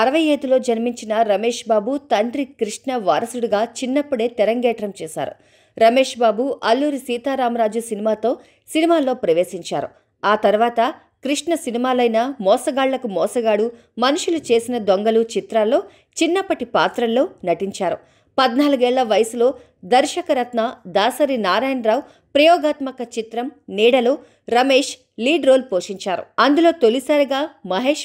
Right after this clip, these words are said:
బాబు కూడా కనిపిస్తారు. ఆ తర్వాత సామ్రాట్ సినిమాతో రమేష్ బాబు హీరోగా పరిచయమయ్యారు.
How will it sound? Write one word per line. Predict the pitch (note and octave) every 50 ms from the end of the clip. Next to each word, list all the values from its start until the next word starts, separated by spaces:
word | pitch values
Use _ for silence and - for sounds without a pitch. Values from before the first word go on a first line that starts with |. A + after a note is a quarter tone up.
| C4 D4
బాబు | C#4 A#3 C4 -
కూడా | B3 B3 B3+ B3 A#3 C4+ C#4 - _ -
కనిపిస్తారు. | D#3+ D3+ E3 - F#3+ - - F#3 E3+ E3+ - - _ _ _ _ _ _ _ _ -
ఆ | G3+ A#3 A#3 -
తర్వాత | G#3+ G3 G#3+ B3+ C#4 C4+ A#3+ A#3 C4+ - - _ _ _ - -
సామ్రాట్ | D4+ C#4+ D#4 F4 G4+ G#4 G4+ G4 - -
సినిమాతో | C#4+ A#3+ B3 C4+ C4+ C4+ C4+ A#3+ B3 C4+ A#3+ A3+
రమేష్ | G#3 G#3+ B3 C#4+ C#4 - A3+ A#3+
బాబు | G#3+ G#3 G#3 B3+ C#4 - _ -
హీరోగా | B3+ C#4+ D#4 D4+ C#4+ B3 C4+ C4 C4
పరిచయమయ్యారు. | F3+ D#3+ D#3+ - G#3 F#3 F3+ E3+ E3+ E3+ E3 -